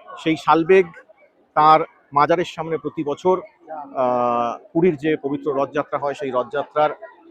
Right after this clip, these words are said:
রথ গিয়ে থামে। কিন্তু তারপরেও আমরা দেখেছি যে এই মন্দিরেতে প্রবেশ নিয়ে যারা হরিজন সমাজ রয়েছে, গান্ধীজি হরিজনদের নিয়ে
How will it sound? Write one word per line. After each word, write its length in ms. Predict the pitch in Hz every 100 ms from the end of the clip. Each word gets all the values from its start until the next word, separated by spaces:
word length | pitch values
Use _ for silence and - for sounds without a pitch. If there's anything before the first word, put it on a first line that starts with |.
| 127
রথ 260 | 131 156
গিয়ে 440 | - - - 139 143 -
থামে। 260 | 143 180 - _ - - _ - 622 659 - 762 - - - -
কিন্তু 180 | 196 180
তারপরেও 460 | 196 190 196 202 233
আমরা 220 | 202 196
দেখেছি 460 | 170 165 - 220 226 _ _ _ - - - 147
যে 380 | 151 165 160 - - - - - - - - - - - _ -
এই 120 | 185
মন্দিরেতে 420 | 185 175 180 185
প্রবেশ 380 | 170 160 165 -
নিয়ে 280 | 165 170 165 - - - -
যারা 300 | 139 135 131 -
হরিজন 340 | 160 175 175 170
সমাজ 300 | 160 160 151
রয়েছে, 340 | 156 143 156
গান্ধীজি 380 | 143 147 147 147
হরিজনদের 760 | 131 147 160 156 147 156 135
নিয়ে 200 | 147 143